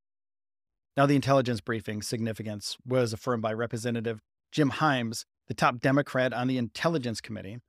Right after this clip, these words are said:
who described the information as important,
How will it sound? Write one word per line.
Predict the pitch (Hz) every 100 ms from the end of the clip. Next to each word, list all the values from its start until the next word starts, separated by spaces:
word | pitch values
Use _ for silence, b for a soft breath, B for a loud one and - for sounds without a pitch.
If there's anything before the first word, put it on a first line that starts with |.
| _ _ _ _
who | 143 139
described | 123 - 131 131
the | 139
information | 123 120 127 120 131 131
as | 127 123 123 120 - _ _ _
important, | 139 - 254 226 127 117